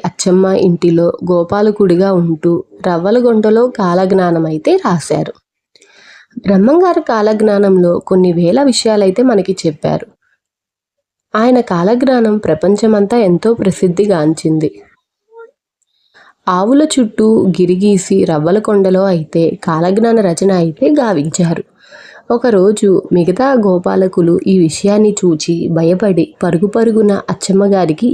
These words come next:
ఈ విషయాన్నైతే చేరవేశారు. మరుసటి రోజున యథావిధిగా ఆవులను తీసుకొని వెళ్ళి చుట్టూ గిరిగీసి రవ్వలకొండలో కాలజ్ఞాన రచన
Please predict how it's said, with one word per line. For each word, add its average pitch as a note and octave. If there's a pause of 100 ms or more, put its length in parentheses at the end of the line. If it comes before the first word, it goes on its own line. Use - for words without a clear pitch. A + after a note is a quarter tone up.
ఈ F#3
విషయాన్నైతే F3+
చేరవేశారు. E3 (1000)
మరుసటి D#4
రోజున G#3
యథావిధిగా F#3
ఆవులను F#3
తీసుకొని F3+
వెళ్ళి D#3+ (380)
చుట్టూ A#3
గిరిగీసి G3
రవ్వలకొండలో F#3
కాలజ్ఞాన F3+
రచన F3+